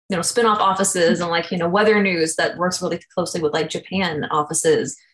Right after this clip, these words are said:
And so there's a lot of, like, collaboration. In fact, where I work now is, um,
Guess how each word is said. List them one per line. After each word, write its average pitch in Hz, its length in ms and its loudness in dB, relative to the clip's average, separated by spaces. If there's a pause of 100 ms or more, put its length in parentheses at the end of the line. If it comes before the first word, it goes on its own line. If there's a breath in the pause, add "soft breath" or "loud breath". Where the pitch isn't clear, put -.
(260 soft breath)
And 180 100 -2
so 196 60 0
there's 185 160 2
a 185 60 2
lot 180 240 2
of, 185 100 0
like, 165 160 -2
collaboration. 156 680 -2
In 151 140 -2
fact, 151 400 -2
where 175 160 2
I 170 120 0
work 165 220 0
now 170 300 0
is, 151 420 0
um, 147 320 0